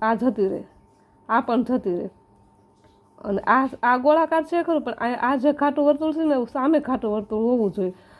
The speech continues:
એ આમાં ડીમાં નથી એટલે આ પણ નહીં આવે. એટલે જવાબ આવશે એ. પંદર નંબર જોઈએ. તો અહીંયા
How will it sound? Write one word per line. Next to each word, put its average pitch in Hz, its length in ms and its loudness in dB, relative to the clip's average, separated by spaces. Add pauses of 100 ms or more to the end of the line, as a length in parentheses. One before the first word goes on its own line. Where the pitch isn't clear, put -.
(140)
એ 226 100 -2
આમાં 233 260 2
ડીમાં 254 300 2
નથી 262 220 0
એટલે 196 180 -2
આ 226 120 2
પણ 220 200 -4
નહીં 196 240 -2
આવે. 180 200 -6
એટલે 190 180 -6
જવાબ 214 320 -2
આવશે 185 400 -2 (440)
એ. 202 160 2 (1700)
પંદર 269 240 4
નંબર 208 380 2
જોઈએ. 214 240 0 (1300)
તો 202 100 0 (580)
અહીંયા 220 400 0